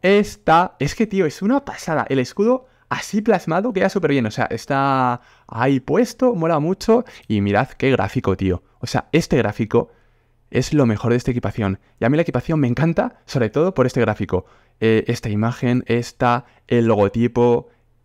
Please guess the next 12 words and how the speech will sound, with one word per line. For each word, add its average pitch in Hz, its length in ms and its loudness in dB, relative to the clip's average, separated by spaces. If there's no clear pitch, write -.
eh, 107 720 0
el 113 320 0
cuello 123 600 2
impecable, 120 1120 0
el 131 140 2
detalle 123 340 2
de 110 1040 0
la 113 140 0
zona 110 420 0
interna 110 420 0
del 101 180 -2
cuello, 117 760 2